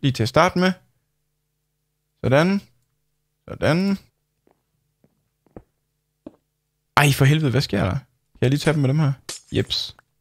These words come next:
Ej, for helvede, det går for hurtigt, der jeg gør der. Nej, prøv at se. Hold, oh, vi mangler det, <laughs> lige det her hen også. Sådan der. Nej. Sådan, hvor var det? Nice, man. Det er fandme pænt, synes jeg.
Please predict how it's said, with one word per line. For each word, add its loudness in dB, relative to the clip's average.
Ej, 0
for -12
helvede, -4
det -4
går -2
for -2
hurtigt, 0
der 0
jeg 0
gør 0
der. 0
Nej, 4
prøv 0
at 4
se. 2
Hold, 4
oh, 4
vi 2
mangler 4
det, 4
<laughs> 4
lige 4
det 4
her 6
hen 2
også. 0
Sådan 4
der. 4
Nej. 4
Sådan, 4
hvor 4
var 2
det? 2
Nice, 0
man. 0
Det 0
er 0
fandme 0
pænt, 0
synes -4
jeg. 0